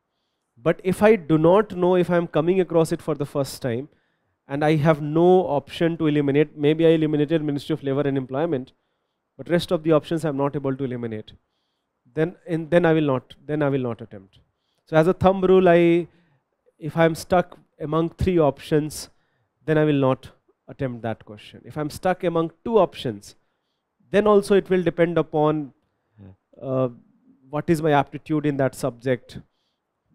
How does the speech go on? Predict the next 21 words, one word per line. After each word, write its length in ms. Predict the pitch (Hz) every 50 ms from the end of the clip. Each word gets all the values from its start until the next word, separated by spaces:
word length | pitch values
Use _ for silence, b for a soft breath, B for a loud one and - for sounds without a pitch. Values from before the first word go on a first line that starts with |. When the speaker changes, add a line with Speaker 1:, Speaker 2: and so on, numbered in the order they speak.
| _ - 123 117 -
Speaker 1:
how 140 | 156 156 165
much 300 | 160 156 156 151 - - 135 131 123 135 135 151
risk 220 | 139 - - -
I'm 160 | 147 139 131
willing 220 | 131 135 139 135 127
to 100 | - 139
take, 240 | - 131 127 127 - _ _ 135 135 135
many 120 | 147 147
parameters 540 | 147 151 135 127 127 127 120 131 127 - -
will 120 | 131 120
decide. 440 | 113 120 - - 117 117 - _ _ _ _ _ _ _ _ _ _ _
And 240 | 135 143 139 131 123
that 240 | 147 151 160 -
should 340 | - - - 175 160 147 143
be 100 | 160 165
done 300 | 156 131 143 147 151 151
then 160 | 135 143 139
and 160 | 143 143 139 127
there 160 | 127 123 117
only, 300 | 113 107 104 104 104 107
rather 300 | 117 127 131 131 147 143